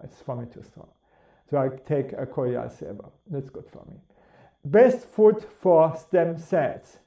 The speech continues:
Ginger root and turmeric. Typically used, utilized in Thai cooking to help settle, uh, in, in di-, uh,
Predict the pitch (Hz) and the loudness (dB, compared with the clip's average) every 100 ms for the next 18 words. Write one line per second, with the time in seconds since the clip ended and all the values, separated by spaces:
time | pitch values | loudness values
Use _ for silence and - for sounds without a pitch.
0 | _ _ 139 196 226 240 226 208 240 240 | _ _ 0 2 4 4 2 2 -2 -2
1 | 240 208 208 277 214 127 - - _ _ | -4 -4 -2 -2 0 -2 -8 -16 _ _
2 | _ - 180 214 214 214 202 190 160 190 | _ 0 0 2 -2 0 2 2 0 -2
3 | 214 - - _ _ - _ 190 208 190 | -2 -4 -16 _ _ -20 _ 0 2 2
4 | 180 180 156 139 180 196 196 214 208 180 | 2 2 -2 -4 0 0 2 -2 -2 -6
5 | 170 170 160 - 190 185 190 185 - _ | -4 -4 -4 -2 -2 0 -2 -4 -12 _
6 | _ - 180 - 190 190 175 214 220 190 | _ -8 -6 -4 -6 -4 -2 0 0 -2
7 | - 151 120 | -6 -6 -6